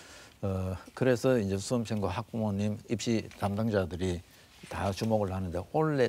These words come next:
특히 주목을 받는 이유는 앞서 말씀하신 대로 수능 체제 이 개편 이후에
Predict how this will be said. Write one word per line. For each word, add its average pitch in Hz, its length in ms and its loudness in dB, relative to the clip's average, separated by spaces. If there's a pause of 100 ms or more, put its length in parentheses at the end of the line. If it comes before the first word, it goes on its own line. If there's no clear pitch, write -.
(100)
특히 147 400 -4
주목을 110 960 2
받는 92 320 -2
이유는 92 240 -2
앞서 107 260 -4
말씀하신 95 580 -4
대로 87 360 -4 (440)
수능 143 400 -2
체제 123 340 0
이 95 160 0
개편 104 500 -4
이후에 80 540 -6